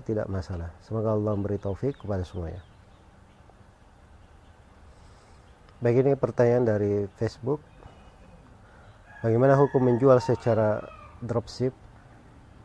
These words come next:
Saya hanya promosi di media sosial. Ketika ada yang tertarik dan beli, barang dikirim dari penjual tangan pertama ke konsumen atas nama toko online saya.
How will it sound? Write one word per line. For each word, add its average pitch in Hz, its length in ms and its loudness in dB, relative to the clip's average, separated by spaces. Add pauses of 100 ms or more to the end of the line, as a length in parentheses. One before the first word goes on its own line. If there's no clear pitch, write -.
(280)
Saya 123 320 2
hanya 120 240 0
promosi 117 480 -2
di 113 160 0
media 107 320 0
sosial. 98 640 -4
Ketika 113 320 -2
ada 110 120 -2
yang 101 80 -6
tertarik 107 480 -2 (3750)
dan 113 360 0
beli, 117 440 0 (680)
barang 120 320 2
dikirim 120 480 2
dari 107 240 -2
penjual 110 640 0 (120)
tangan 110 440 -2
pertama 120 600 0
ke 104 120 -8
konsumen 113 520 -2
atas 110 280 -6
nama 113 240 -2
toko 113 280 -4
online 104 280 -2
saya. 90 320 -6